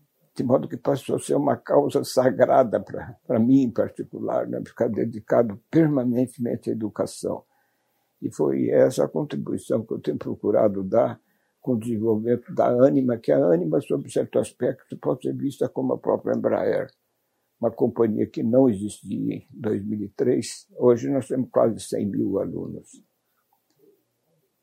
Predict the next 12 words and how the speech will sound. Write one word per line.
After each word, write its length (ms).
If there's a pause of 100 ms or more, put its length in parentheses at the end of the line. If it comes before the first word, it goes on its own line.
(380)
Quer 120
dizer, 320 (800)
tá 100
sendo, 460 (600)
vamos 240
dizer, 240 (200)
é 120
uma 180
nova 420
história 680 (200)
mostrando 760
que 300